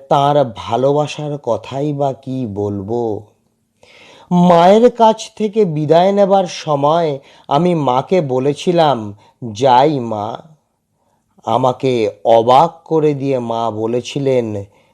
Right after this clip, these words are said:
"যাই বলতে নেই বাবা, আসি বলতে হয়।" মায়ের এই ছোট্ট কথাটি শুনে আমি অভিভূত হয়ে পড়েছিলাম।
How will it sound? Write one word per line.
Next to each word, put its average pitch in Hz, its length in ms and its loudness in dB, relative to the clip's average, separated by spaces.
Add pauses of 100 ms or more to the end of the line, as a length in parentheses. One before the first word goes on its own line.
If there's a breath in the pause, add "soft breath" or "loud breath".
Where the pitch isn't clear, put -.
(280)
"যাই 113 480 0
বলতে 160 440 -2
নেই 180 280 -2
বাবা, 156 760 0 (460)
আসি 104 600 -6
বলতে 139 480 -4
হয়।" 101 640 -6 (560)
মায়ের 170 640 6
এই 247 220 2 (120)
ছোট্ট 196 460 -8
কথাটি 165 640 -6
শুনে 147 680 -4
আমি 117 540 -4 (200)
অভিভূত 135 880 -4
হয়ে 107 360 -4
পড়েছিলাম। 82 960 -6